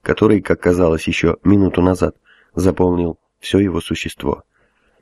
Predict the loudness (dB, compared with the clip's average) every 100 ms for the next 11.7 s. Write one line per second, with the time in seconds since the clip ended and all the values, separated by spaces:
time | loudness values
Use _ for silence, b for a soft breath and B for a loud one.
0 | _ -6 -4 -4 -6 -4 -4 -4 -4 -2
1 | -2 -2 -4 -6 -6 -2 -2 -2 -8 _
2 | _ -6 -2 -2 -2 -2 0 0 0 -4
3 | -8 _ _ _ _ _ 0 0 0 -4
4 | -10 -4 0 0 -4 -8 -8 -8 -10 -4
5 | -4 -2 -4 -8 _ _ _ _ _ _
6 | _ _ _ _ _ -4 -2 0 -2 -2
7 | 0 -2 -2 0 2 0 0 -2 0 0
8 | 0 0 -2 -2 -2 -2 2 2 2 -2
9 | 0 -2 -2 b b -2 0 0 0 -2
10 | -2 -2 -2 -4 -12 -2 0 0 0 -2
11 | 0 0 0 0 2 0